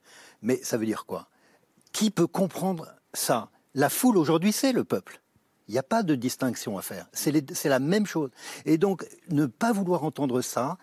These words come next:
c'est rester dans ce qu'il disait déjà en deux mille quinze, en deux mille seize, en deux mille dix-sept, c'est de dire la politique, c'est accepter l'acte imparfait, mais il faut le mener.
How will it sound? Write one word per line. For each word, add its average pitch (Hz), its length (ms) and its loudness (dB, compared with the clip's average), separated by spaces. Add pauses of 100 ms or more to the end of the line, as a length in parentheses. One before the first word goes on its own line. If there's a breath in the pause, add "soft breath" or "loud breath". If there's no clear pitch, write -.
(160 soft breath)
c'est - 220 -2
rester 196 460 0
dans 151 200 0
ce - 160 -8
qu'il 156 220 -6
disait 147 300 -4
déjà 175 500 -2
en 147 100 -2
deux 147 120 -2
mille 151 200 -4
quinze, 147 360 -4
en 151 80 -4
deux 151 100 0
mille 143 180 -4
seize, 135 380 -4
en 147 80 -2
deux 147 100 0
mille 135 200 -4
dix-sept, 127 480 -8 (420 loud breath)
c'est 156 240 0
de 147 120 4
dire 147 360 2 (300 soft breath)
la 143 180 2
politique, 160 560 -2
c'est - 160 -2
accepter 151 480 -2
l'acte 143 420 -4 (140)
imparfait, 117 600 -4 (300 soft breath)
mais 139 280 2 (160)
il 139 160 -2
faut 202 220 2
le 180 80 0
mener. 120 440 2